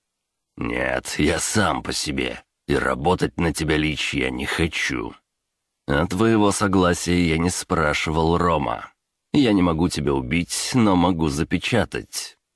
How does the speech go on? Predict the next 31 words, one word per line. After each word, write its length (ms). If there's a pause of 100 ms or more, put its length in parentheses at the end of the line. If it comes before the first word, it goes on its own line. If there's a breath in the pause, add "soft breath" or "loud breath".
(200)
Некоторое 480
время 400
ты 100
будешь 340
это 180
терпеть, 800
но 220
постепенно 760
умрёшь 420
от 100
скуки. 640 (500)
Думаю, 560
твой 260
разум — 600
это 240
твоя 280
главная 540
слабость, 920
как 260
и 40
у 200
некромантов". 1080 (720)
"Лич, 720
и 160
что 380
за 180
работу 560
ты 120
хочешь 540
мне 280
дать?" 540